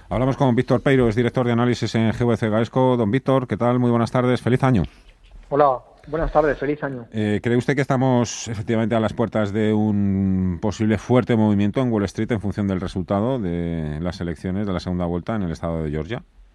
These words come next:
Speaker 2: <clears throat> Bueno, eh, yo creo que es otro, otro obstáculo, ¿no?, que se, que se removería, que podría dar, pues, eh, lugar a, sí, a una recuperación, ¿no?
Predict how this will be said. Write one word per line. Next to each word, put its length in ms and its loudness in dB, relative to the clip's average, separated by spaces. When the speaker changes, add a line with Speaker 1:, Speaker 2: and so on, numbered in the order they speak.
Speaker 2:
<clears throat> 60 -4
Bueno, 300 -2
eh, 200 -4
yo 80 6
creo 120 6
que 40 2
es 40 -2
otro, 1000 4
otro 600 -2
obstáculo, 520 0
¿no?, 140 -6
que 80 -12
se, 580 -6
que 120 -8
se 120 -4
removería, 680 4
que 120 -8
podría 320 -6
dar, 440 -4
pues, 220 -14
eh, 540 -6
lugar 300 8
a, 240 6
sí, 180 0
a 140 0
una 200 -4
recuperación, 720 -6
¿no? 140 -8